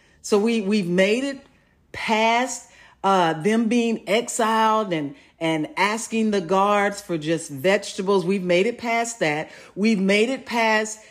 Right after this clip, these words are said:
uh, King Nebuchadnezzar and his dream and nobody being able to interpret his dream but Daniel. We've made it past that.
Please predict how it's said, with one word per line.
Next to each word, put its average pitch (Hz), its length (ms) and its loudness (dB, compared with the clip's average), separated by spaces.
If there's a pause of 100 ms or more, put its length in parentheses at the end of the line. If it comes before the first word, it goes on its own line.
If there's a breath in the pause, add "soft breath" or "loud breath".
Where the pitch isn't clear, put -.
(200 loud breath)
uh, 170 220 0
King 226 380 0
Nebuchadnezzar 202 760 0
and 180 160 -4
his 175 220 -4
dream 202 480 0
and 165 140 2
nobody 202 360 0
being 196 280 -4
able 185 220 -2
to 190 180 -8
interpret 190 500 -4
his 185 220 -4
dream 185 420 -2
but 151 180 0 (360 loud breath)
Daniel. 170 500 2
We've 190 180 0
made 165 280 4
it 208 100 2
past 214 440 -4
that. 147 280 -4